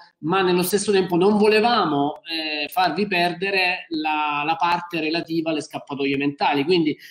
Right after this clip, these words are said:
dovevamo scegliere se non farvi fare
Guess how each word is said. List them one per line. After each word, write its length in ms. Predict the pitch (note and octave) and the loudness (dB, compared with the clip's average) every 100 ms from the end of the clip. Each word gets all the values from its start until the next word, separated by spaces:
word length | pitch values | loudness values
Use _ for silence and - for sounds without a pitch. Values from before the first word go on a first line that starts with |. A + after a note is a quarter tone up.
| - | -10
dovevamo 460 | E3 G3+ G#3+ A3 G3 | 0 2 4 2 0
scegliere 580 | - E3 C3+ C3 C3 | 0 -2 -2 -4 -6
se 220 | C3 F#3+ D#3 | -6 -4 -2
non 300 | E3 A#3+ A3+ | -2 -2 -2
farvi 360 | G#3 F3+ E3+ | -4 -2 -2
fare 480 | D#3+ F3 D#3+ C#3+ B2+ | 0 0 0 -4 -8